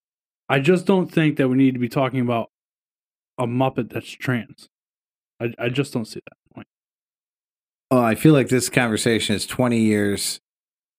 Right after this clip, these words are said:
Speaker 2: or I guess it would be different twenty years from now. But I could see non-conventional puppets like gay. I get it. Um, but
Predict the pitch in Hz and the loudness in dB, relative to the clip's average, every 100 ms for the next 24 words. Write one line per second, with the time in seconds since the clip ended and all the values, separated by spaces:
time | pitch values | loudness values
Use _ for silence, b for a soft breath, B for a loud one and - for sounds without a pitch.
0 | _ _ - 110 104 107 107 107 117 101 | _ _ -2 0 2 2 0 0 0 0
1 | 98 101 110 117 113 95 110 104 98 - | 0 0 0 0 -2 -2 -2 0 -2 -2
2 | 95 95 90 80 - b b b _ - | -2 -2 -2 -4 -10 b b b _ -4
3 | 107 101 - _ _ _ _ _ _ _ | -2 -2 -8 _ _ _ _ _ _ _
4 | _ _ - 123 151 156 131 - - 139 | _ _ -2 2 4 4 0 0 2 4
5 | 110 101 - _ _ _ _ _ _ _ | 4 0 -4 _ _ _ _ _ _ _
6 | _ _ _ _ _ _ _ _ _ _ | _ _ _ _ _ _ _ _ _ _
7 | _ _ _ _ _ _ _ _ 123 123 | _ _ _ _ _ _ _ _ 2 4
8 | 127 127 139 147 - 131 117 117 - 113 | 6 4 4 2 2 2 2 0 0 0
9 | 110 101 - - 92 - - - 120 95 | 0 -2 -4 -6 -4 -8 -12 -4 0 0
10 | 87 - - _ 101 82 67 - _ _ | -4 -10 -20 _ -2 0 -2 -10 _ _
11 | _ _ 90 85 82 73 - _ _ _ | _ _ -4 -2 -4 -4 -12 _ _ _
12 | _ _ _ 95 92 78 62 55 - _ | _ _ _ -2 -2 -4 -6 -12 -18 _
13 | _ _ _ _ 120 92 | _ _ _ _ 0 0